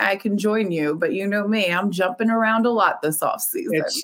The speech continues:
Speaker 2: I'm telling you, it's, I mean, I think the, you know, what, maybe twenty-four hours after the season ends, like,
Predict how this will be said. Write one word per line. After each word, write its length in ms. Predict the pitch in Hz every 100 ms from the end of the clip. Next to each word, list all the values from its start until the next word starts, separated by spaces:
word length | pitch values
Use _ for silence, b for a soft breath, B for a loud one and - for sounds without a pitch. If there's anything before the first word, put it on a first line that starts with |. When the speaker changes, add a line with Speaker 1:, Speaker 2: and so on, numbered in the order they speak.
| 160
Speaker 2:
I'm 120 | 151
telling 360 | 196 214 190 147
you, 100 | 135
it's, 200 | 131 -
I 120 | 170
mean, 200 | 147 156
I 80 | 147
think 260 | 147 185 185
the, 380 | 175 160 156 151
you 100 | 151
know, 220 | 143 135
what, 260 | 131 143
maybe 280 | 131 139 131
twenty-four 480 | 120 180 180 185 170
hours 360 | 170 185 185 170
after 220 | 180 175
the 100 | 165
season 300 | 165 185 180
ends, 320 | 180 185 170
like, 240 | 147 135